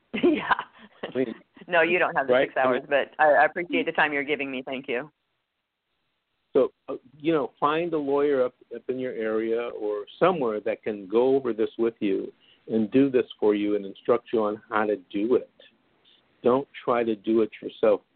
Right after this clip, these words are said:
Speaker 2: please. You're gonna make a mistake. You make a mistake,
Speaker 1: Yeah.
Speaker 2: they're gonna be costly.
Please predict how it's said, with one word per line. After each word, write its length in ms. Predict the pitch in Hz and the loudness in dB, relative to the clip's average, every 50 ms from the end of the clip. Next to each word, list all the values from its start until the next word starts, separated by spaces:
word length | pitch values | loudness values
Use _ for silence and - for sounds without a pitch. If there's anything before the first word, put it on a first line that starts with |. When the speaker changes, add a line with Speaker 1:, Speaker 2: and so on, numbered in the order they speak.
| _ - | _ -4
Speaker 2:
please. 300 | 117 113 110 104 95 90 | -2 -2 -2 -2 -4 -6
You're 100 | 98 98 | -8 -8
gonna 160 | 107 101 101 | -6 -6 -6
make 340 | 98 98 101 104 107 107 - | -6 -6 -4 -2 -2 -2 -4
a 220 | - - _ - 101 | -6 -14 _ -6 -6
mistake. 520 | 98 92 - - _ - 110 101 87 - _ - - - - _ _ _ _ _ _ _ _ _ _ _ _ _ - - | -6 -6 -8 -6 _ 2 2 2 2 0 _ -20 -20 -20 -20 _ _ _ _ _ _ _ _ _ _ _ _ _ -14 -6
You 180 | - 95 110 110 | 0 2 4 6
make 240 | 110 110 110 - - | 6 4 2 2 -2
a 40 | |
mistake, 360 | 117 113 - - - 110 107 143 | -4 -4 -4 -2 0 0 0 0
Speaker 1:
Yeah. 80 | 139 120 | -2 -4
Speaker 2:
they're 80 | 98 | -2
gonna 160 | 92 104 101 98 | -2 -2 -4 -4
be 120 | 98 98 - | -6 -8 -10
costly. 600 | - - - - 107 107 101 - - - - - | -12 -12 -8 -4 -2 -2 -2 -4 -6 -20 -20 -20